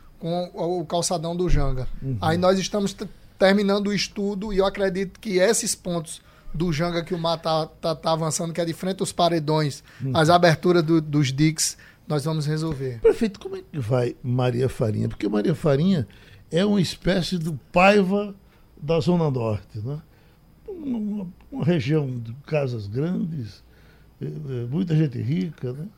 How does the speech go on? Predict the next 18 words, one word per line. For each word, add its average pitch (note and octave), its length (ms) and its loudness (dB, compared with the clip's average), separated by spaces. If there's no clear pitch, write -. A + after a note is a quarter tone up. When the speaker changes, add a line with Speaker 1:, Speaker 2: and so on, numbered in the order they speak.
Speaker 1:
É, G#3+ 160 -10
na F#3+ 200 -6
verdade, G#3 760 -4
é F3 80 -4
uma D#3+ 220 -6
região D3+ 400 -4
belíssima, F3 720 -2
é F3+ 60 -8
a D#3 100 -2
melhor D#3+ 380 0
área D#3+ 180 -2
de D#3 100 -8
navegabilidade C#3+ 1200 -6
do C#3 120 -4
estado D3 360 -6
de C#3+ 120 -8
Pernambuco C#3+ 720 -4
e, D3+ 100 -6